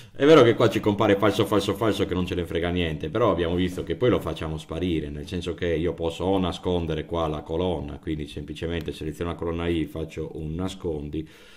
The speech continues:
ok, tutto quello che c'è scritto qua sotto non ce ne frega niente. Poi le possiamo anche scoprire, eccetera. Vedete che a questo punto, con questo semplice passaggio, ci ha tolto qua tutti gli errori che c'erano prima.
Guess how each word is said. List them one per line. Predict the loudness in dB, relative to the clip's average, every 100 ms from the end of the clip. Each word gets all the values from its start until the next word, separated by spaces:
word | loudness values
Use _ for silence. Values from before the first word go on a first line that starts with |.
| -12
ok, | -6 0 0
tutto | 0 -4
quello | -2 -2
che | -2
c'è |
scritto | -6 -6 -6
qua | -6
sotto | -4 -6 -6 -12
non | -10 -8
ce | -8
ne | -10
frega | -12 -12
niente. | -12 -12 -14 -16 -18 -18 -20 -20 -20 -20 -14 2
Poi | 4
le | 4
possiamo | 0 -2 -2
anche | -2 -4
scoprire, | -4 -2 0 0 -2
eccetera. | -6 -10 -10 -8 -2
Vedete | 2 2 2
che | 2
a | 2
questo | 2 0 0
punto, | 0 -2 0 -2 -2
con | -4
questo | -2 -4 -6
semplice | -4 -4 -2 -4
passaggio, | -4 -4 -2 -2 -2
ci | -4
ha | -4
tolto | -4 -4 -4
qua | -2 -2 -4
tutti | -6 -6 -4
gli | -2
errori | -2 -2 -2 -2
che | -6
c'erano | -8 -8 -10
prima. | -10 -10 -8 -8